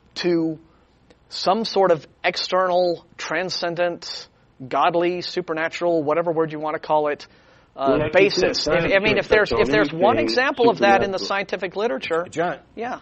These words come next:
Speaker 3: John,
Speaker 1: but,
Speaker 3: first
Speaker 1: but
Speaker 3: of
Speaker 1: there
Speaker 3: all,
Speaker 1: are none.
Speaker 3: first of all, your question is a shifting of the burden of proof.
Speaker 1: Yeah.
Speaker 3: You're basically saying, "Hey, can you show me how in-, information can resi-, can arise without, uh, supernatural influence?"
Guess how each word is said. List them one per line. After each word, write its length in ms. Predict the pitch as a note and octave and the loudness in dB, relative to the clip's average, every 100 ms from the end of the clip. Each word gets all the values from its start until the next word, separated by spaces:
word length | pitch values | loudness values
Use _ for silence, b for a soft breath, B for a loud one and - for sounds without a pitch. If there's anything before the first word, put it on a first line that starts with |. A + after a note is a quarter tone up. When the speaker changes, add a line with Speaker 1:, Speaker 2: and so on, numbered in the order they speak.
| - | -4
Speaker 3:
John, 240 | F3 F3+ | 2 2
Speaker 1:
but, 80 | - | 4
Speaker 3:
first 160 | F#3 F#3 | 0 4
Speaker 1:
but 120 | D3+ | 6
Speaker 3:
of 60 | |
Speaker 1:
there 100 | C#3 C3+ | 6 6
Speaker 3:
all, 80 | |
Speaker 1:
are 120 | B3 C4 | 4 4
none. 280 | D#3+ A#2 | -2 -6
Speaker 3:
first 260 | - G#3 A3 | -6 -2 -2
of 80 | G3+ | 0
all, 80 | E3+ | 0
your 140 | D3+ | 0
question 600 | - F#3 - A#2+ A2 C3 _ - | 0 -2 -2 -8 -8 -12 _ -6
is 160 | C3+ | -4
a 60 | C3 | -4
shifting 340 | - C#3+ D3+ | -4 -6 -6
of 40 | C3+ | -6
the 80 | |
burden 200 | B2 B2+ | -2 -2
of 80 | A#2 | -4
proof. 220 | B2 G2+ A3+ | -6 -6 -4
Speaker 1:
Yeah. 260 | B3+ - - _ | -6 -6 -12 _
Speaker 3:
You're 120 | C3 | -4
basically 340 | C3 E3 - C#3+ | 0 0 0 -6
saying, 260 | D3 C3 | -4 -2
"Hey, 160 | C3 F#3 | 0 0
can 140 | C#3+ | -2
you 80 | A#2+ | -10
show 160 | A2+ C#3+ | -6 -6
me 100 | D#3+ | -2
how 160 | C#3+ | -4
in-, 140 | D3+ D3 | -4 -8
information 640 | C#3+ C#3 D3 D3 D3 C#3+ | -12 -10 -6 -6 -6 -10
can 100 | C#3+ | -8
resi-, 500 | C3+ C3 C3+ C3+ A#2+ | -6 -2 0 0 -2
can 320 | - C3 A#2+ B B B | -4 -4 -4 B B B
arise 480 | B2+ B2+ C3 C3+ C#3 | 4 6 6 4 0
without, 480 | C3 C3 C3 C#3 - | -2 4 4 2 -2
uh, 280 | C#3 B2+ B2 | 0 0 0
supernatural 640 | D3 B2+ C3 B2+ C3 B2+ | -6 -8 -8 -8 -8 -6
influence?" 480 | D3 B2+ A2 F#2 | -4 -4 -6 -8